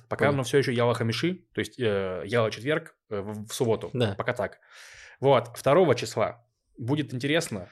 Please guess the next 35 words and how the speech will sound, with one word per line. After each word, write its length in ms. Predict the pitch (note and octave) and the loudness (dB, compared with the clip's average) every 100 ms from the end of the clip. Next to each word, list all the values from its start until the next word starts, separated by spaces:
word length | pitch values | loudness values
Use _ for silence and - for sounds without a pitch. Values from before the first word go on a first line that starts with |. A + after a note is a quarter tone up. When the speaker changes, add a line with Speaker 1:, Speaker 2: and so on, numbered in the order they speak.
| - | 4
Speaker 2:
Блин, 100 | C#3 | 6
на 40 | |
Speaker 1:
Э, 40 | C#3+ | 6
Speaker 2:
самом 120 | C3+ | 6
деле 120 | G#3 | 6
это 100 | G#3+ | 6
очень 100 | D3 | 4
по-израильски, 600 | - C#3 C#3 A2 - A2 G#2 _ | 6 8 8 6 0 -6 -8 _
что, 460 | - - A#2 A2+ G#2+ | -4 2 4 2 2
э, 460 | A2+ A2+ A2 G#2 - | 0 2 0 -4 -4
э, 240 | A2+ A2 - | -2 -2 0
люди 300 | B2+ C#3 C3 | 0 2 2
то, 80 | |
что 100 | A#2+ | 2
должны 180 | B2+ C3 | 0 0
делать 200 | B2 A#2+ | 2 0
в 20 | |
четверг, 260 | - D#3+ E3 | 2 2 4
они 100 | A#2+ | 2
по 80 | A#2 | 2
факту 240 | - - | 2 2
уже 100 | A#2 | 0
в 60 | A2 | -2
субботу 320 | A#2+ A2 G#2+ | 0 2 2
доделывают. 480 | G#2 G#2 G#2 G2+ A#2+ | 0 0 0 0 -2
Speaker 1:
Ну, 100 | C#3+ | -2
типа, 220 | D#3 D3+ | -2 0
да, 200 | B2+ G2+ - - | 4 2 0 -6
есть 160 | A#2 | -2
Speaker 2:
Это 80 | A#2+ | 0
очень 100 | A#2 | 2
Speaker 1:
такое 80 | A#2+ | 0
кон-, 80 | A#2 | 2
Speaker 2:
похоже. 180 | A2+ G2+ | 0 -2
Speaker 1:
концептуально. 600 | A#2 B2+ B2+ A2+ F#2+ | -10 -8 -2 -2 -2